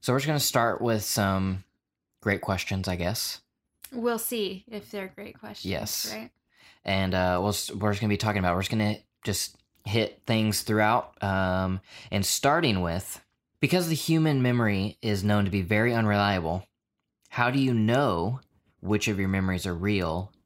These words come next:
Speaker 1: and which are only partly true?
Speaker 2: Hmm. I have two things to say, I
Speaker 1: Okay.
Speaker 2: think.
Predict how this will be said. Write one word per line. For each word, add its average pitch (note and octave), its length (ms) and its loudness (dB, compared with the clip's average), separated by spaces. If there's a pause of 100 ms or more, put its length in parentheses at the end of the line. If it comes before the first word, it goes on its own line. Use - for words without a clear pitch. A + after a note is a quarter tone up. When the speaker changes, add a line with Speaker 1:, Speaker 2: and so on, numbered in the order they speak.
(120)
Speaker 1:
and F#2+ 180 -2
which F#2+ 240 -2
are F2+ 140 -2
only F2 180 -4
partly E2 460 -4
true? - 440 -8 (840)
Speaker 2:
Hmm. G#3 600 -2 (1200)
I G#3+ 100 -2
have G#3 120 -4
two A#3+ 260 -2
things G#3+ 320 -4
to G3+ 100 -6
say, G3 420 -2
I - 40 -6
Speaker 1:
Okay. - 260 -12
Speaker 2:
think. - 140 -8